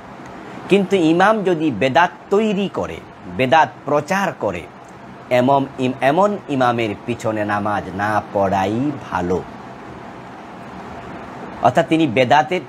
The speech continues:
পৃষ্ঠপোষক, তিনি বেদাতের প্রচারক, অথবা তিনি বেদাত নিজে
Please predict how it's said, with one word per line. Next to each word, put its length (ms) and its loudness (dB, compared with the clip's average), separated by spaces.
পৃষ্ঠপোষক, 680 -4
তিনি 200 6
বেদাতের 640 4
প্রচারক, 680 6
অথবা 380 6
তিনি 260 0
বেদাত 500 4
নিজে 480 2